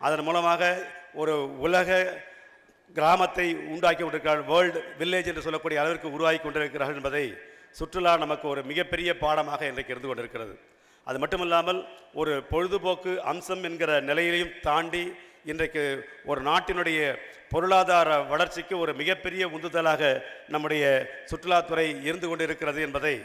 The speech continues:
நாய்க்கு அன்று அனைவரும் உணர்ந்து கொண்டிருக்கிற காலத்தினால் இன்றைக்கு இந்திய அரசும் உலக நாடுகள் எல்லாம் சேர்ந்து இன்றைக்கு இந்த சுற்றுலாவை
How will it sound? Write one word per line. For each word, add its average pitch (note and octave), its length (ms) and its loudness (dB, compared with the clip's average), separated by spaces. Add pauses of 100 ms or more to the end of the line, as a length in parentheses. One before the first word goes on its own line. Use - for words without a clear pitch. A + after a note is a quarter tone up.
(340)
நாய்க்கு C#3+ 240 -4 (160)
அன்று E3 220 -4 (100)
அனைவரும் F3 380 0 (340)
உணர்ந்து F3+ 240 0
கொண்டிருக்கிற D#3+ 480 0
காலத்தினால் C#3+ 480 -2 (440)
இன்றைக்கு C#3+ 300 -6 (140)
இந்திய E3+ 240 -2 (100)
அரசும் D#3 340 -2 (540)
உலக E3+ 300 6 (320)
நாடுகள் E3+ 340 4
எல்லாம் E3 300 2
சேர்ந்து E3 360 0
இன்றைக்கு C#3+ 320 -6 (440)
இந்த D#3 200 -4
சுற்றுலாவை D3+ 480 0